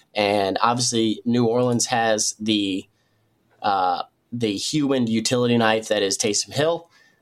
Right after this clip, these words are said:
Taysom Hill, for all of his faults, he is the exact type of player that can give Green Bay fits because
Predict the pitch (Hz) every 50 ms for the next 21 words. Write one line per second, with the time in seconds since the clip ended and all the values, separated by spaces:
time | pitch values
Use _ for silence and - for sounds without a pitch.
0 | _ _ _ _ _ _ _ - 135 135 131 135 127 131 131 127 131 120 90 110
1 | 127 139 143 139 139 127 127 - 160 165 151 127 - - - - 123 123 127 123
2 | 113 110 117 117 113 107 104 107 120 123 123 127 - 131 123 123 123 123 131 143
3 | 139 127 113 107 107 104 - - 107 104 110 107 117 117 117 117 110 113 110 -
4 | - 120 101 - - - 104 104 - 101 98 98 95 - - - -